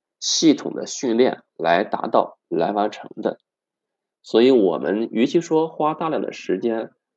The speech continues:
放在一些没必要的错误的，错误之上，还不如说能一步一步按照正常的、正确的道路往前走。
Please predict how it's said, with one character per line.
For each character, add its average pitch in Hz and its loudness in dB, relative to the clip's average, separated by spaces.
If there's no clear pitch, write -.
放 120 0
在 101 4
一 104 0
些 110 2
没 110 4
必 190 0
要 220 2
的 - -6
错 - 2
误 92 -2
的， - -4
错 - 0
误 90 2
之 120 -6
上， - -4
还 107 4
不 170 2
如 143 4
说 139 -2
能 104 0
一 98 0
步 139 0
一 82 -2
步 113 -2
按 101 -2
照 92 0
正 156 2
常 - -6
的、 - -6
正 147 2
确 - -10
的 82 -2
道 107 0
路 110 0
往 80 0
前 104 -2
走。 - -8